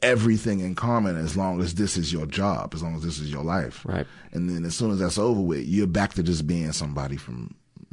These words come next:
Speaker 1: like, that's all. We don't have anything. We're nothing alike, you know? So I don't know who is what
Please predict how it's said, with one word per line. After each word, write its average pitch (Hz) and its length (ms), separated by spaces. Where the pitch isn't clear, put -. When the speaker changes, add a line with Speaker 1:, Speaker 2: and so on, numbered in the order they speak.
Speaker 1:
like, 85 160
that's 90 200
all. 87 500
We 104 120
don't 101 120
have 95 180
anything. 92 560
We're 87 140
nothing 87 480
alike, 85 440
you 82 100
know? 78 100
So 87 120
I 107 80
don't 143 160
know 90 240
who 101 320
is 80 140
what 87 360